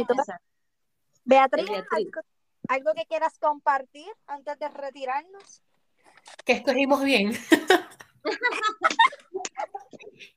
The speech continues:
Speaker 2: Bis, bis,
Speaker 3: De verdad
Speaker 2: bis.
Speaker 3: que, que sí, cada, cada concierto, cada canción, cada momento, en cada, o sea, yo he escuchado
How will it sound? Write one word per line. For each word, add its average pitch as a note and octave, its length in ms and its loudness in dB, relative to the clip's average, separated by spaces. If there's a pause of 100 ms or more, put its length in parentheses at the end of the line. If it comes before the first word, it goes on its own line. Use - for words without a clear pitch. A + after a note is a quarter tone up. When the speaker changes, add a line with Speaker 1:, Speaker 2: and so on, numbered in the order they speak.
(240)
Speaker 2:
Bis, C#4 240 -2
bis, C#4+ 160 0
Speaker 3:
De C4 100 4
verdad C4 280 0 (180)
Speaker 2:
bis. C4+ 200 -18 (220)
Speaker 3:
que, C4+ 160 0
que C4+ 180 2
sí, B3 280 0
cada, A#3+ 380 6
cada B3+ 240 2 (1000)
concierto, A#3+ 800 -4
cada G#3+ 300 -4
canción, A#3+ 840 -2 (340)
cada A#3 260 0
momento, A#3+ 920 -2 (320)
en A#3 240 -10
cada, B3 300 0
o A3+ 40 -6
sea, A3 260 0
yo A3 720 -8
he B3+ 40 2
escuchado C#4+ 840 -2